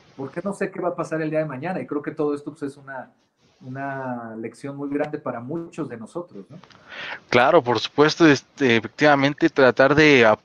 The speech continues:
Speaker 2: bueno, pues, aprovechar, ¿no? Como decíamos, este tipo de herramientas para acercarte. Digo, me consta que terminando un show, sí dedicas cierto tiempo para tomarte fotografías con, con la gente que acude a tus shows, con,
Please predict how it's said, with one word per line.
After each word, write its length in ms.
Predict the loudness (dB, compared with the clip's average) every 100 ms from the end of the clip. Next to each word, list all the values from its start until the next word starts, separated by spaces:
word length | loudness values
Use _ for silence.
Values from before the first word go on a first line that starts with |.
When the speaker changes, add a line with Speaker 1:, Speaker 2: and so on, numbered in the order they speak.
| _
Speaker 2:
bueno, 280 | 0 0 0
pues, 220 | -6 0
aprovechar, 560 | 0 2 0 2 4 4
¿no? 160 | 4 0
Como 300 | 0 0 2
decíamos, 460 | 2 4 4 2 0
este 400 | -2 -2 -4 -4
tipo 320 | -6 -2 2
de 220 | 2 2 -2 -12 -8 0
herramientas 760 | 4 4 4 4 2 2 -2
para 340 | 2 2 4 0 -6 -8
acercarte. 960 | -4 -2 0 0 2 2 0 -2 -2 0
Digo, 340 | 0 -2 -4 -12
me 200 | -8 -8
consta 360 | -2 -4 0 -2
que 300 | 0 -2 -2 -8 -20 _ _
terminando 640 | 2 4 4 4 2 0
un 60 | 2
show, 300 | 2 2 2
sí 180 | -2 -6 _
dedicas 640 | 4 4 6 2 2 0 2
cierto 300 | 0 0 -6
tiempo 360 | -4 -2 -2
para 260 | 0 2 2
tomarte 440 | 0 -4 -4 -6
fotografías 720 | -10 -10 -4 -2 -2 -2 -2 -2
con, 260 | -6 -8
con 300 | -10 -10 -2
la 120 | -2
gente 260 | -2 -4 -4
que 80 | -4
acude 200 | 0 0
a 40 |
tus 160 | 0 -2
shows, 400 | 4 4 4 0
con, 340 | -2 0 0